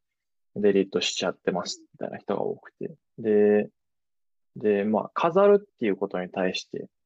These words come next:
逆にそれがもうクールじゃなくなってきて、ありのままっていうのが、あの、ホールサムっ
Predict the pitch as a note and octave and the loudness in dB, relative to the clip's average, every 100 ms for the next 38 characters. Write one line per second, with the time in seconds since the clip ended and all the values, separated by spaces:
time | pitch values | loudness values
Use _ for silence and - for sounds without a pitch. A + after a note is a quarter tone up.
0 | _ A#2+ A#2+ D3+ E3+ D#3+ E3+ D#3+ D3 D3+ | _ -2 0 2 2 2 4 4 4 2
1 | C#3+ C#3 C3+ - C3 F#2 F2 F#2+ G2+ G2 | 4 2 0 2 2 0 -4 -8 -6 -6
2 | F#2 - G2 _ G2 - A2+ C3 D#3+ E3 | -6 -10 -14 _ -14 -4 0 2 4 4
3 | D#3+ E3 E3 _ G#2 F#2 E2 - - _ | 4 2 0 _ -6 -6 -6 -8 -8 _
4 | _ _ _ _ - - F#3+ - - - | _ _ _ _ -10 -8 -8 -8 -10 -12
5 | E3+ _ _ _ _ _ _ - D3+ D3+ | -16 _ _ _ _ _ _ 2 4 4
6 | D3+ C#3+ G2 | 2 2 0